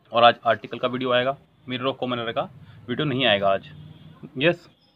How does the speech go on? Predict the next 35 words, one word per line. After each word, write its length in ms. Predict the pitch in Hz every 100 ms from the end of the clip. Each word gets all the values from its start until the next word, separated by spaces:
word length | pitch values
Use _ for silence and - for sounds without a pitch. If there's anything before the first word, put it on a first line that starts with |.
| _ _ -
दोनों 200 | 120 127
में 80 | 123
से 60 |
कोई 180 | 135 139 -
एक 200 | 127 135
video 220 | 127 131
ही 100 | 143
आ 100 | 120
पाएगा 280 | 110 107 113
daily। 260 | 117 120
अब 260 | 147 156 - - - -
एक 120 | 123
video 180 | 123 120
को 60 | 123
मैंने 240 | 123 143 - - - -
फ़िलहाल 200 | - 120
यहाँ 120 | 123 117
पे 120 | 143
skip 260 | - -
कर 60 | 117
दिया 200 | 101 98
है, 140 | 104 - - - - - - - - - _ 135
दोनों 160 | 151
में 100 | 156
से 60 | 160
कोई 200 | 147 139
भी 80 | 139
एक 80 |
video 180 | 127 120
आएगा, 200 | 95 92
या 180 | - 117
तो 120 | 117
article 400 | 110 117 127 135
या 60 | 127
फिर 180 | 139